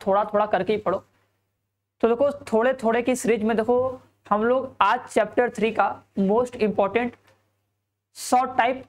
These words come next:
answer करने वाले हैं, ठीक है, मतलब लघु उत्तरीय प्रश्न, क्लियर है? चैप्टर थ्री का जिसका नाम है आव्यूह, मतलब जो भी शॉर्ट टाइप बनेंगे, जो दो नंबर में सवाल या तीन नंबर में जो सवाल आएंगे,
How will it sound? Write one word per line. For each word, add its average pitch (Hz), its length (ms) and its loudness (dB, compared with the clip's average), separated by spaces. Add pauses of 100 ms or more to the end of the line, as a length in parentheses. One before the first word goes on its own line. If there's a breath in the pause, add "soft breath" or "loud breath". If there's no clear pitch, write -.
(140)
answer 208 320 0
करने 175 200 0
वाले 156 200 2
हैं, 156 100 -2
ठीक 240 140 0
है, 214 100 -8
मतलब 185 260 0
लघु 196 240 2
उत्तरीय 208 320 0
प्रश्न, 180 380 -6 (800)
क्लियर 233 180 0
है? 254 80 -4
चैप्टर - 260 -2
थ्री 196 160 0
का 220 160 2
जिसका 180 320 -2
नाम 196 220 0
है 208 80 -2
आव्यूह, 165 360 0 (1300)
मतलब 220 220 2
जो 214 140 2
भी 247 120 0
शॉर्ट 247 260 0
टाइप 240 120 0
बनेंगे, 214 300 0
जो 214 120 2
दो 208 160 2
नंबर 202 300 0
में 202 100 -2
सवाल 190 300 0
या 202 80 0
तीन 208 200 0
नंबर 190 180 0
में 196 80 -2
जो 202 80 2
सवाल 190 260 2
आएंगे, 175 340 -2